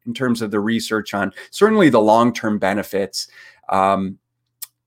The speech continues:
is just, it, it, we're just not sure. The reality is for most people, it's just not realistic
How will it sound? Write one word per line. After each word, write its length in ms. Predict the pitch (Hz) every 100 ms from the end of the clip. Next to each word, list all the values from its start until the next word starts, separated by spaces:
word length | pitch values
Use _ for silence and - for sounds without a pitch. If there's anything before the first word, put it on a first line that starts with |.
| _ _ _ -
is 260 | 123 113 -
just, 360 | 135 127 - -
it, 180 | 117
it, 120 | 113 117
we're 160 | 123
just 260 | 120 139 110
not 360 | 104 101 95
sure. 360 | - - 92 - -
The 240 | 113 135
reality 580 | 131 165 160 135 117 104
is 100 | -
for 120 | 107
most 320 | 101 95 -
people, 240 | 104 - 64
it's 200 | - -
just 300 | 120 - 107
not 260 | 92 -
realistic 920 | 101 90 87 95 - - - - _